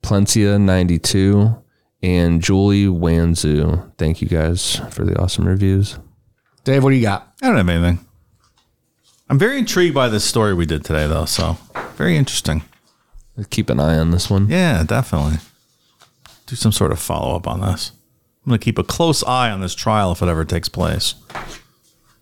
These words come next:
Speaker 2: Do we think it'll ever take place?
Speaker 3: I mean, unless someone kills this guy in prison.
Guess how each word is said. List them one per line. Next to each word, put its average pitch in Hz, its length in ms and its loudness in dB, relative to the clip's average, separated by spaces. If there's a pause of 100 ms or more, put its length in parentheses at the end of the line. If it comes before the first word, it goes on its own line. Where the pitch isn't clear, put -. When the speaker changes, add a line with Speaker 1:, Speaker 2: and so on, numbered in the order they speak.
(560)
Speaker 2:
Do 170 120 0
we 170 120 2
think 147 240 0
it'll 120 200 0
ever 117 140 -2
take 107 200 -4
place? - 420 -4 (1500)
Speaker 3:
I 90 180 -2
mean, 85 160 0
unless 87 240 4
someone 90 200 2
kills 107 280 0
this 107 140 0
guy 85 220 -2
in 90 100 0
prison. 135 560 2